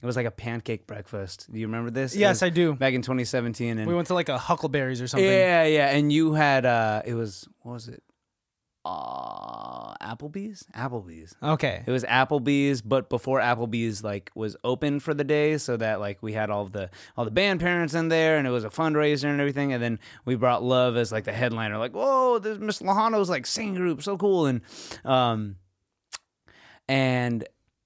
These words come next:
Speaker 1: and we were waiting to get ready to perform, and I'm so sorry, there are, like, nipples, like, looking at, are those nipples?
Speaker 2: Yeah, those are
Speaker 1: Those,
Speaker 2: nipples.
Speaker 1: sorry.
Speaker 2: Shout out to my artwork in my background. Shout out to, uh, my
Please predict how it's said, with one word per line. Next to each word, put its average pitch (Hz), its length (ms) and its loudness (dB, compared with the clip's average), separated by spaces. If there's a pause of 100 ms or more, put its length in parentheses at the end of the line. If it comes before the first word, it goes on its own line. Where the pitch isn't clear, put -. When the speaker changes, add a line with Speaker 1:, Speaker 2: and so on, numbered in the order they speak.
Speaker 1:
and 127 180 0
we 131 100 2
were 131 100 2
waiting 135 540 0
to 143 120 -4
get 123 220 -2
ready 127 260 0
to 123 120 -8
perform, 123 720 -4
and 120 220 -4
I'm 117 160 -8
so 113 260 -6
sorry, 107 360 -6
there 110 200 -6
are, 131 40 -2
like, 123 260 -4
nipples, 107 640 -8
like, 104 220 -10
looking 120 640 -8
at, 113 280 -10
are 120 120 -10
those 175 240 -4
nipples? 214 600 -6 (220)
Speaker 2:
Yeah, 175 220 -4
those 175 200 -2
are 175 40 -2
Speaker 1:
Those, 170 60 -2
Speaker 2:
nipples. 165 360 0
Speaker 1:
sorry. 147 140 4
Speaker 2:
Shout 202 160 8
out 214 220 6
to 156 420 0
my 151 220 0
artwork 160 480 0
in 135 420 -6
my 135 200 -6
background. 131 520 0
Shout 185 180 6
out 165 120 2
to, 147 240 0
uh, 131 520 -2 (280)
my 127 320 -2